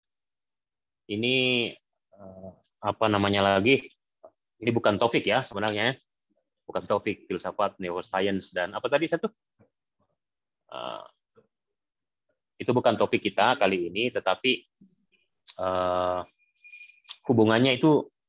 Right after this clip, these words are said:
eh, bersifat dinamis juga, konfigurasinya banyak, ada konfliktual. Contoh misalnya,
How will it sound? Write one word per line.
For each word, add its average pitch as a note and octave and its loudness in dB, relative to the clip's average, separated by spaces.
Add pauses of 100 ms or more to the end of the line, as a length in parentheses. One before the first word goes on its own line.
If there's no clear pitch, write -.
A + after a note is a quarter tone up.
(120)
eh, F2+ -8 (420)
bersifat G#2+ 0
dinamis F#2+ 2
juga, F#2+ -2 (240)
konfigurasinya G#2 0
banyak, F#2 -2 (320)
ada G#2 0
konfliktual. G2 -2 (1400)
Contoh F2 -2
misalnya, F2 -2